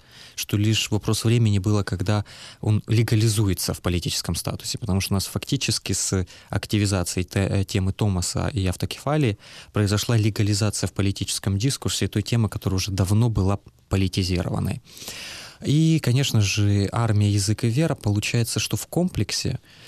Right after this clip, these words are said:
а, создают ощущение, ну, такой чёткой идеологизированности и политизированности. Поэтому мне кажется, что как краткосрочная политтехнология, конечно, она цинично выгодна.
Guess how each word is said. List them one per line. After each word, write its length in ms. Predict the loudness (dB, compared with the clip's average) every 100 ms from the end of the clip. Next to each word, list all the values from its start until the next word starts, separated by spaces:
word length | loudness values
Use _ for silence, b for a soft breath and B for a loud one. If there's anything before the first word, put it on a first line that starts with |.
| B
а, 200 | -2 0
создают 540 | 2 2 2 2 2 0
ощущение, 880 | 0 0 2 4 4 4 2 2
ну, 580 | 0 0 0 2 0 -2
такой 340 | -6 -2 0 0
чёткой 460 | 0 -2 0 -2
идеологизированности 920 | 0 2 2 0 0 0 -2 -2 -4 -2
и 20 |
политизированности. 920 | 0 0 0 -2 -2 -2 -4 -6 -8 -4
Поэтому 360 | -4 0 0
мне 200 | 2 2
кажется, 480 | 0 -2 -2 -4 -4
что 480 | -4 -2 0 2 0 B B B B B
как 180 | -6 -2
краткосрочная 800 | -2 -2 -2 -4 0 -2 0 -2
политтехнология, 880 | 0 0 0 -4 -2 0 0 0 -2
конечно, 540 | 0 2 2 0 0
она 260 | 2 2 2
цинично 640 | 2 4 4 4 0 0 2
выгодна. 540 | 0 0 -4 -4